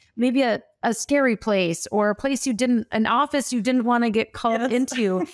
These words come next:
Speaker 2: <laughs>
Speaker 1: But you, uh, you said it differently. You said you wanted H R to be seen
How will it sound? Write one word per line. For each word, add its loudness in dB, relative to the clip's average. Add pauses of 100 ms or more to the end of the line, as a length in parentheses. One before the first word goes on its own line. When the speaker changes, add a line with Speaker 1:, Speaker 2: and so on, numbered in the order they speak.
Speaker 2:
<laughs> -10
Speaker 1:
But 0
you, 2 (180)
uh, 0
you 2
said 0
it -2
differently. 0
You 2
said -2
you 0
wanted 2
H 0
R 2
to -2
be 0
seen 0